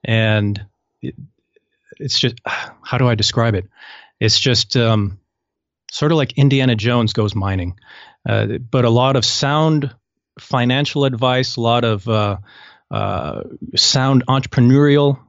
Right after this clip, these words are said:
advice in it. So Speculator, amazing book, highly recommend it.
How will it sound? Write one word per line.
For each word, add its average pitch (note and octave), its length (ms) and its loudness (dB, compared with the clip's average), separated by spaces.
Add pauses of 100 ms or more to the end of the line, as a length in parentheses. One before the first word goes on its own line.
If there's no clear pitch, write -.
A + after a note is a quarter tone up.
(100)
advice B2+ 540 0
in C#3 100 4
it. C#3 160 0 (320)
So - 160 -6
Speculator, G2+ 800 -2 (260)
amazing B2+ 420 4
book, B2 240 2
highly A#2 340 -2
recommend G2 360 -2
it. F2 80 -8